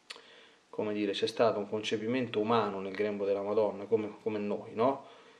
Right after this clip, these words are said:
Quindi lo Spirito Santo crea un uomo, quindi l'anima e il corpo di quello che sarebbe stato Gesù, e poi che succede? Il Verbo lo unisce a sé,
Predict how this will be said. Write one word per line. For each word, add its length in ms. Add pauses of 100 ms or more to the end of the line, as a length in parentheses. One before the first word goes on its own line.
(140)
Quindi 280
lo 80
Spirito 320
Santo 380
crea 260
un 100
uomo, 540 (960)
quindi 260
l'anima 580
e 100
il 120
corpo 800 (340)
di 160
quello 220
che 100
sarebbe 360
stato 280
Gesù, 640 (840)
e 140
poi 300
che 80
succede? 420
Il 120
Verbo 760 (320)
lo 180
unisce 600
a 80
sé, 420